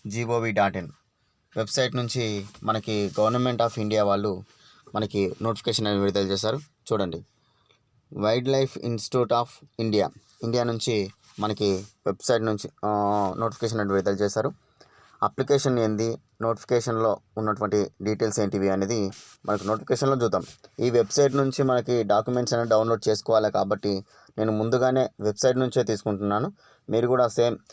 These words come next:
డౌన్లోడ్ చేసుకొని మనకి, ఎందుకంటే ఇది ఆఫ్లైన్కి సంబంధించినటువంటి పోస్ట్ కాబట్టి,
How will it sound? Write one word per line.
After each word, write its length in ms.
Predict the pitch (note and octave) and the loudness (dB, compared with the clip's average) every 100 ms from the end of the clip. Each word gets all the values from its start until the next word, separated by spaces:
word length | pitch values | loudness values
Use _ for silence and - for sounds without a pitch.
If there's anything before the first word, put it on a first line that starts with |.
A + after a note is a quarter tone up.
| - - - | -20 -20 -4
డౌన్లోడ్ 400 | G#2+ A#2+ C3 A#2 | 0 4 2 2
చేసుకొని 680 | A#2+ - B2 B2+ B2 G#2+ G2+ | 0 0 0 0 0 0 -2
మనకి, 360 | G#2+ A#2 A2 | 0 0 0
ఎందుకంటే 340 | A2+ A#2+ B2+ C#3 | -2 -2 -2 0
ఇది 120 | B2 | 2
ఆఫ్లైన్కి 440 | A2+ A#2+ C3+ C3 | 2 2 0 0
సంబంధించినటువంటి 640 | A#2+ B2 A#2+ G#2+ G#2 G#2+ G#2+ | 0 -2 -2 -2 -2 -2 -2
పోస్ట్ 320 | - G#2 - | -2 -2 -2
కాబట్టి, 500 | G#2 G2 G2+ G2+ F3+ | 0 0 0 -2 -6